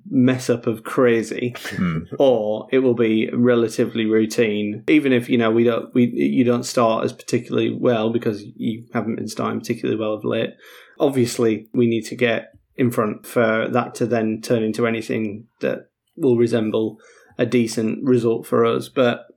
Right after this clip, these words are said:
Speaker 1: the natives in Leeds are still restless about Marsh. He's, you know,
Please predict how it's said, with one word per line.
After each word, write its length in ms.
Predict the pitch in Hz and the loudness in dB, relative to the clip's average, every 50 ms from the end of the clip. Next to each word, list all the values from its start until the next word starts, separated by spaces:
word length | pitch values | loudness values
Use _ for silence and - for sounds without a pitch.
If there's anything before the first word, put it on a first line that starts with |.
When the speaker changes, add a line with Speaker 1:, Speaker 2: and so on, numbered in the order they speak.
| _ _ _ _ | _ _ _ _
Speaker 1:
the 160 | - 147 147 147 | 0 2 2 4
natives 540 | 143 156 170 170 156 - - 127 113 113 | 4 4 4 2 2 2 0 0 2 2
in 240 | 120 113 123 117 113 | 2 2 2 4 4
Leeds 240 | 117 117 110 104 107 | 4 2 2 0 -2
are 60 | 107 | -4
still 280 | - - - 139 123 110 | -6 -4 -2 -2 0 0
restless 460 | 113 110 - - - 131 120 - - | 0 -2 -2 -4 -6 -8 -8 -8 -8
about 240 | - 123 120 - - | -8 -8 -8 -6 -6
Marsh. 320 | 120 120 - 120 - - - | -6 -6 -6 -8 -10 -8 -8
He's, 400 | - 117 120 - - - - - | -8 -8 -8 -10 -12 -14 -12 -6
you 100 | 131 131 | -4 -2
know, 320 | 120 110 107 120 - - | -2 -2 -4 -6 -8 -12